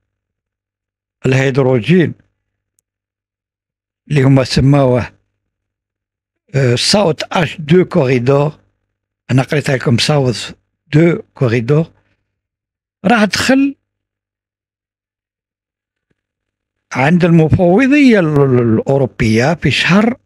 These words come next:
أبريل الماضي، دخلوه في القائمة السادسة للمشاريع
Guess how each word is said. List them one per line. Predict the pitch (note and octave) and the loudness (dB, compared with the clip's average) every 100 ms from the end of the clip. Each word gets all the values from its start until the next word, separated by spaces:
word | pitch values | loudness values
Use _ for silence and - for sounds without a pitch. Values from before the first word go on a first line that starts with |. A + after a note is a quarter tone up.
| - | -4
أبريل | C#3 A#2+ C3+ A#3 A#3+ | -2 0 0 2 4
الماضي، | A3+ F3+ D#3+ C3 F#2 F2 - _ _ _ _ _ _ _ _ _ _ _ _ _ _ _ _ _ _ _ D3 | 4 4 4 2 -2 -10 -14 _ _ _ _ _ _ _ _ _ _ _ _ _ _ _ _ _ _ _ -8
دخلوه | D#3+ - A#3 A3 | -6 0 0 2
في | F#3 | 0
القائمة | E3+ - A3 - G3 F3 | -4 -4 -6 0 2 2
السادسة | D3 - A#3+ B3+ G3 G3 - | 2 0 2 2 2 0 2
للمشاريع | F#3+ F3+ D3 C3 G#2+ D3 A#2+ C3+ F#3+ | 0 0 0 0 -2 -2 0 0 0